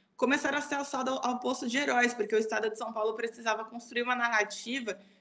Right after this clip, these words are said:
de que era a locomotiva do Brasil, né, como a gente ouve algumas pessoas defendendo até hoje, de que foram, foram nossos bandeirantes que entraram nas matas virgens e descobriram riquezas que tornaram esse estado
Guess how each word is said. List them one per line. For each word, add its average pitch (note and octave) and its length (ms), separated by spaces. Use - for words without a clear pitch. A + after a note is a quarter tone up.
de G3 120
que A#3+ 220
era A#3+ 400
a F#3+ 280
locomotiva G#3 680
do G3 80
Brasil, A#3 560
né, G#3+ 140
como F#3+ 180
a F#3+ 40
gente F#3+ 240
ouve G3 160
algumas F#3+ 320
pessoas F#3 360
defendendo F#3 480
até F3+ 200
hoje, F#3+ 340
de F#3+ 200
que G3 640
foram, G#3 380
foram G3 360
nossos G3+ 520
bandeirantes G3+ 960
que G#3 100
entraram G3 440
nas G3 220
matas G3 480
virgens G3+ 500
e G3+ 60
descobriram G3 560
riquezas G#3 480
que G3+ 80
tornaram G3+ 520
esse G3+ 160
estado F#3+ 560